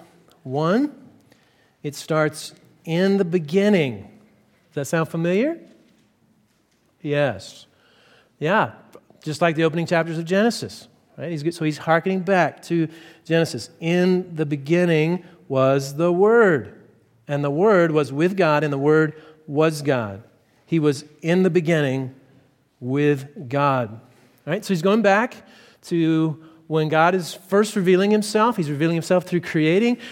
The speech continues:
but he's also speaking his word. And he's saying, "In the beginning was the Word." Now, the Greek word that he's using there is the Greek word logos.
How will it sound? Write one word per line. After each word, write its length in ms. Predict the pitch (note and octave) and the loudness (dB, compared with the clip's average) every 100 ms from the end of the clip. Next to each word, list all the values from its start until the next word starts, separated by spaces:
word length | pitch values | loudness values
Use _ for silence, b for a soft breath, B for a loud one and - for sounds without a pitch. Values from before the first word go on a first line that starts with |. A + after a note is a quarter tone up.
| B | B
but 80 | E3 | -2
he's 140 | D#3 F3 | 2 2
also 420 | F3 G3+ G3 F#3+ - | 2 2 2 0 -8
speaking 880 | - - - F#3+ F#3+ F#3+ F#3 F#3 F#3+ - | -12 -12 -6 -4 -2 0 0 -4 -8 -6
his 260 | D#3+ C#3+ - b b _ - | -6 -6 -14 b b _ -10
word. 540 | D3+ D#3 F#3 F3 B2+ | -2 0 2 2 -2
And 140 | C3+ | -4
he's 100 | D#3 | -6
saying, 220 | - D#3+ D3+ | -4 -4 -2
"In 100 | F#3 | 0
the 60 | |
beginning 340 | F#3+ F3 E3+ D#3 | 0 0 -2 -2
was 200 | D#3 C#3 | -2 -2
the 100 | D#3 | 0
Word." 240 | E3+ D#3 | 2 2
Now, 80 | D3+ | 0
the 100 | D3 | 2
Greek 240 | F#3 G#3+ | 0 2
word 160 | G#3 F#3 | 2 2
that 100 | F3 | 2
he's 160 | F3 | 2
using 300 | D#3+ G3+ G#3+ | 0 0 2
there 280 | F#3+ F3 F#3 B B B | 2 2 0 B B B
is 120 | D#3 | -4
the 80 | D#3+ | 0
Greek 260 | D#3+ E3+ | 0 0
word 300 | E3+ D#3 D#3 - B | 2 2 0 -4 B
logos. 880 | D#3+ F#3+ G3 E3+ C3 G#2 - - | 2 4 4 2 2 -4 -12 -18